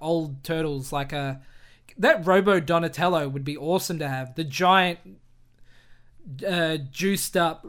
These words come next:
Leonardo would be cool. The old grizzled bearded Raphael would be cool. Um, yeah, I just feel like that's a missed opportunity. Even having, um,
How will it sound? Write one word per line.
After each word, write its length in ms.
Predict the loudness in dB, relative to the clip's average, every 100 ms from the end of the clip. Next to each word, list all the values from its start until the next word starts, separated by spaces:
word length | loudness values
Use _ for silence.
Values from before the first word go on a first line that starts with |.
| -6
Leonardo 480 | 4 6 8 6 6
would 140 | 2
be 100 | 0
cool. 240 | 0 2 2
The 140 | 2
old 360 | 4 4 4 0
grizzled 460 | 0 2 2 -2
bearded 400 | 0 2 2 2
Raphael 460 | 2 2 2 4 4
would 160 | 0
be 120 | -2 -4
cool. 480 | 0 0 0 -2 -10 -20 -20 -20 -20 _ -6
Um, 560 | 0 0 0 -4 -10 -14 _
yeah, 280 | 0 2 2 4
I 120 | 4
just 240 | 4 0
feel 140 | 2 4
like 160 | 4
that's 220 | 2 0
a 40 | -2
missed 220 | -4 -4
opportunity. 760 | -4 -4 -6 -4 -4 -4 -2 0
Even 240 | 2 2
having, 640 | 2 2 2 -2 -4 -8 -10 _ -10
um, 680 | -6 -4 -4 -4 -6 -10